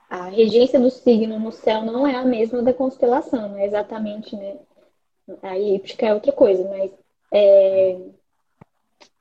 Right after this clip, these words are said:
as características do signo, elas estão ligadas àquela constelação, sim. Então, você pode trazer magicamente tudo isso, né,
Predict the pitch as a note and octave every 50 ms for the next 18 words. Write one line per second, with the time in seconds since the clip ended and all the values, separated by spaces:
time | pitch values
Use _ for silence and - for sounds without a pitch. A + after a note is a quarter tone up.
0 | _ _ - G3+ F#3 - - - G#3 G#3+ G#3 - - A#3+ G3+ G3+ A#3 C4+ F#4+ -
1 | - - F4 C#4+ A#3+ B3 - - - - A#3 B3 C#4+ E4+ F#4 D#4+ C#4 A#3+ A#3 A#3+
2 | - G4 A#3+ G#3+ A#3+ D4 F4+ F4 C#4 A3+ A#3 A#3+ C4 D4+ D#4 D#4 - E4 D#4+ D#4+
3 | - F4 F4 - - B3+ - F#4+ A4 - - G4+ G#4+ A#4 F4+ - - C#4+ A3+ -
4 | _ _ _ - - - - _ _ - A3 G#3 - G#3 G3+ G#3 - B3 A#3+ -
5 | - A#3 A#3 A#3+ - - C#4 C#4+ C4 B3+ B3+ C4+ D4 D#4 D4+ - - C#4 C4 B3+
6 | A#3+ A#3 B3+ C4 - - D4+ - C4+ B3+ D4 F4 G#4 F#4 C4+ B3 A3+ - - -
7 | G#3 G3 F#3+ F#3+